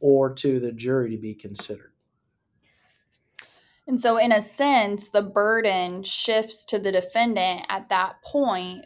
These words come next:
Speaker 2: to put their defense on, um, and to prove by a preponderance of the evidence, which is a lower standard than beyond a reasonable doubt,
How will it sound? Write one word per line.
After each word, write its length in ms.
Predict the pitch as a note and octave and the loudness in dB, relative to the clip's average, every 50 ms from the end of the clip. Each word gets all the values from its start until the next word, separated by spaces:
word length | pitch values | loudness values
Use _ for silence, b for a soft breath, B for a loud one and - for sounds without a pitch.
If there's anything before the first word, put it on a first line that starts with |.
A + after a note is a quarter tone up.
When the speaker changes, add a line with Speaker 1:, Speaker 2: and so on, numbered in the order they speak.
| _ _ - | _ _ -12
Speaker 2:
to 460 | - - A3 G#3 G3 F#3+ F#3+ F#3+ - - - | -8 -6 -2 -2 0 -2 -2 -4 -10 -12 -4
put 300 | - A3+ A3 G#3+ G#3+ G#3+ - G#3+ | 2 6 8 8 6 6 2 -2
their 280 | G3 G3 F#3+ G3 G3+ G3 | 0 0 2 2 2 0
defense 640 | F#3+ F3 F3 - - A3 G#3+ G3+ G3 G3 G3 - - - - | 0 -2 -4 -2 -2 -2 -2 -2 -4 -6 -10 -12 -12 -4 0
on, 520 | A3 C4+ C4 G#3 E3 E3 F3 F#3 - G#3+ G#3+ b b b b b b _ - | 2 2 2 2 0 -2 -6 -10 -10 -12 -14 b b b b b b _ -2
um, 320 | F#3+ F#3+ F#3 F#3 F3+ - | 0 0 0 -2 -4 -6
and 200 | - G3 G3 F#3+ | -8 -8 -8 -6
to 100 | - G3+ | -6 -8
prove 720 | G3+ - - - D#4+ F4 F4 C#4+ A3 G3 F#3 F#3+ G3 G#3 A3+ | -8 -10 -8 -4 -2 -2 0 2 2 2 2 0 -4 -2 2
by 120 | G3 F#3+ | 2 2
a 100 | F#3 F#3 F#3 | 2 2 0
preponderance 800 | G3 G3 G3 - - G#3 G#3+ G#3+ G#3+ G#3+ G#3 G3 F#3+ F#3+ F#3+ G3 | -2 -6 -6 -4 -2 -2 -2 -2 -2 -2 -2 -4 -6 -6 -6 -6
of 160 | F#3+ F#3+ F#3+ | -8 -6 -6
the 160 | - - - | -4 0 2
evidence, 560 | A#3 A#3 G#3+ G3+ F#3 F3 F3 F3+ F#3+ - - | 2 2 2 0 -2 -4 -4 -6 -8 -12 -14
which 160 | F#3 F#3 - | -14 -14 -14
is 80 | F3+ - | -8 -6
a 80 | F#3 F#3 | -6 -6
lower 500 | F#3+ G3+ G3+ G#3 G#3+ A3 A3+ G#3+ F#3+ F#3+ | -2 0 4 4 4 4 4 2 -2 -4
standard 720 | - - - G3+ F#3+ F#3 F#3+ F#3+ F#3 F3+ F#3 F#3+ G3 - | -6 -10 -10 -10 -10 -10 -12 -12 -14 -12 -12 -12 -12 -10
than 320 | - F#3+ F#3 F#3 F#3+ F#3+ F#3+ | -8 -6 -6 -6 -8 -10 -10
beyond 400 | - G3+ G3 F#3 F3+ F#3 F#3+ F#3+ | -4 -2 0 2 2 0 0 -2
a 60 | F#3+ | -4
reasonable 540 | F#3 F#3 F3+ F3+ F3+ F#3+ F3+ D#3+ F3 F3 F3 | -4 -6 -6 -8 -8 -10 -8 -8 -8 -8 -2
doubt, 560 | - B3 C4+ C4 G#3 F3 D#3+ F3+ G3 - - | 0 2 4 4 4 2 0 -2 -2 -6 -8